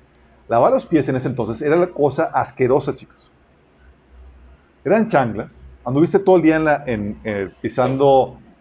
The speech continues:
tierra, polvo, y no había calle pavimentada.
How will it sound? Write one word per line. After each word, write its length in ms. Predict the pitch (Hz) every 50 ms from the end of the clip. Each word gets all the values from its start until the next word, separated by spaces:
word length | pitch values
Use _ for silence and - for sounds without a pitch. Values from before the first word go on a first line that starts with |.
| _ - - - - -
tierra, 600 | 135 143 139 147 143 139 143 147 147 143 143 143
polvo, 680 | - - 147 147 151 160 151 143 147 151 156 151 143 - - - - - - - - - -
y 100 | 139 147
no 260 | 151 151 165 180 185
había 580 | 180 175 175 165 165 165 165 170 180 180 - - _ - _
calle 320 | - 143 143 135 131 143 147
pavimentada. 920 | 143 139 135 135 135 135 131 127 127 131 135 120 117 110 113 117 127 -